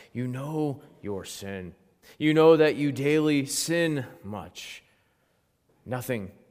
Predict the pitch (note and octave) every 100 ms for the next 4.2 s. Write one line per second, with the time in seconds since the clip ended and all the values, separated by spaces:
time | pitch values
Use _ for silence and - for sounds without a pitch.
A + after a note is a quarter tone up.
0 | - D3 C#3+ - - - - - - A#2
1 | - - C#3 B2+ A#2 A2 G2 A2 G#2 F#2+
2 | - C#2 B1+ _ _ _ _ _ _ _
3 | F#2+ - D3+ C#3+ - - - - B2 A#2+
4 | A#2 A2+